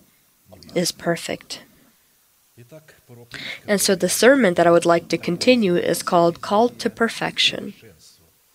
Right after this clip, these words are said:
We've noted already that this promised commandment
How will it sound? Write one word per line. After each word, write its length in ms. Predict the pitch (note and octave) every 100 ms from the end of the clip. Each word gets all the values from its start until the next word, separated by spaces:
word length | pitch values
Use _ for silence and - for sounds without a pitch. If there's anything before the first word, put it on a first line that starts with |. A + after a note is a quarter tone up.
| _ _ _ _ A#2 C#3+ - C3+ B2 A#2 A#2+ A#2 G3
We've 300 | G#3 B3 G#3+
noted 500 | G#3+ A#3+ F3+ D#3+ -
already 760 | E3 E3 F3 E3 E3+ F3 F3+ _ _ _ _ _ _ _ _ _ _ A#2+ A#2+ A#2+ C3+ A#2 A2 _ B2 A2 - B2 - B2+ A#2+ A#2+ - -
that 320 | F#3 F#3+ E3+
this 220 | B3+ C#4
promised 540 | - C4 B3 A#3 - -
commandment 800 | F#3 E3+ E3+ F#3+ E3 - F3